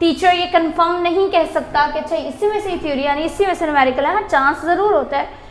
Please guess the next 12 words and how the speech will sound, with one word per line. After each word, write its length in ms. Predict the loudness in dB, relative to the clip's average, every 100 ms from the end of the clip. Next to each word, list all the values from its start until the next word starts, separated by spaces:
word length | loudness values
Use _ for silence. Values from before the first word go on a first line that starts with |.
| -20 -6
गेस 300 | 4 4 4 0
भी 100 | 0
होते 260 | 0 -2
हैं, 140 | -6 0
चांस 340 | 2 2 0
भी 120 | 0
होता 240 | 0 2 2
है, 280 | 0 -6 -8 -4
but 120 | -4 -6 -18 -20 -18 -6
the 140 | 0 4
word 300 | 4 4 4
chance 640 | 4 6 4 0 -6 -14